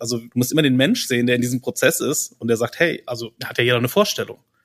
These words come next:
Das ist ein Matching-Parameter, ne? Ich will jetzt nicht unken, wir haben viele Recruiter-Teams, die sich beschweren, dass wir mit diesen Generationswechseln aktuell dann Bewerber haben, Jobsuchende haben, die direkt von der Uni kommen mit, mit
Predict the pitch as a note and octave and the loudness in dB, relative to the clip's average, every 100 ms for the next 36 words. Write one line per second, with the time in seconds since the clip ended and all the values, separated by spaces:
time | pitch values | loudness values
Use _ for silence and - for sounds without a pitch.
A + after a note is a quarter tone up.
0 | D#3 _ B2+ C3+ A#2+ A2 D3+ - A#2 G2+ | -20 _ 0 0 2 2 2 2 -2 0
1 | A2+ G2+ G#2 G2 - G2 G#2 A#2 D#3+ D#3+ | -2 0 -2 -2 -4 -6 -2 0 0 -2
2 | _ _ _ _ _ _ _ _ _ - | _ _ _ _ _ _ _ _ _ 0
3 | C3+ D#3 C3 - F3+ D#3+ C3+ C3 E3+ F3 | 2 2 2 2 0 2 2 2 2 2
4 | D3 B2 B2+ - F#3+ E3+ D#3+ C#3+ - - | 2 0 -6 -2 0 2 2 0 -6 -16
5 | - - - - D3+ D#3+ - - C#3 C3 | -14 -14 -6 -2 2 2 2 -2 0 2
6 | B2+ - D#3 C#3 - C3 C#3 D3 C#3+ C3 | 0 0 -4 -4 -2 2 2 2 2 0
7 | - B2+ C3 B2+ C3 B2+ C3+ C3 C3 D3 | 0 2 4 2 0 2 2 2 0 2
8 | D#3 - C3 - A#2+ B2+ - B2 A#2+ A#2+ | 2 2 0 2 0 -2 -2 0 0 0
9 | B2 A#2 A#2+ A#2+ A#2 B2 B2+ C3 B2 B2+ | 0 2 2 2 0 2 2 4 2 0
10 | B2 - _ - C#3 - B2 B2 A#2 A2+ | -4 -6 _ -6 -4 -2 0 2 2 -2
11 | A#2+ B2+ C#3 D#3 - - D3 C#3 C#3+ C3+ | -2 0 0 -2 -12 -2 0 2 0 2
12 | C#3+ C3+ A#2+ - - - - _ D#3 - | 2 2 -2 -12 -20 -20 -20 _ -2 0
13 | C#3 C3 | -2 -2